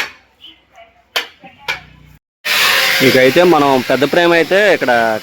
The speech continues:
కింద తెగేసామండి, అంటే కింద ఫిక్సింగ్ చేసాం. ఇక్కడైతే మనకి ప్లేస్ సరిపోదని చెప్పి,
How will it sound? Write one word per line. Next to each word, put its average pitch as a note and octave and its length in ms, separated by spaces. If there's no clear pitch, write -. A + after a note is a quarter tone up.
కింద C#3+ 180
తెగేసామండి, C3+ 760
అంటే A#2 540
కింద C#3+ 140
ఫిక్సింగ్ D3 400
చేసాం. B2+ 340
ఇక్కడైతే C3+ 440
మనకి C3 420
ప్లేస్ D3 200
సరిపోదని C#3 500
చెప్పి, C3 460